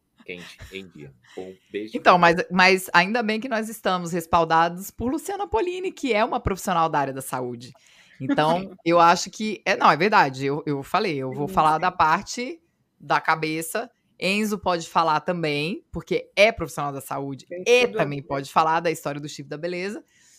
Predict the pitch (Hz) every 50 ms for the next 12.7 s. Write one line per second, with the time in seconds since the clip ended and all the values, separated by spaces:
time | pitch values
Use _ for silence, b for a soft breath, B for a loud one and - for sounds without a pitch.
0 | b b b - 196 214 240 233 269 262 226 226 240 240 - - - - 247 240
1 | 247 240 214 - 240 214 202 202 220 190 - - 185 175 175 170 - 175 - 180
2 | 185 180 156 165 170 180 175 - 233 240 - - 240 - - 226 214 208 - 214
3 | 202 185 190 202 185 - 202 214 202 - - 254 - 247 - - 196 185 - -
4 | - - 170 151 135 131 - 151 151 156 151 139 135 - - 156 - - 180 185
5 | - 208 190 190 294 285 269 247 233 - 240 202 202 208 208 - 233 254 - -
6 | - _ - 190 190 196 196 185 - 233 226 - 226 220 - 160 160 156 143 139
7 | 131 123 131 131 - _ _ _ _ - 175 190 190 202 196 185 180 170 165 156
8 | 156 180 175 165 165 175 156 147 147 - _ b b b b b b _ - -
9 | - 254 247 254 - 254 202 180 165 151 - _ - 175 185 165 - 185 185 185
10 | - - - - 269 277 277 269 277 220 196 185 170 165 170 165 165 175 190 208
11 | 220 220 202 196 170 156 147 147 - _ _ - - 160 - - - - - -
12 | - - - _ _ 269 302 359 427 - - - 214 -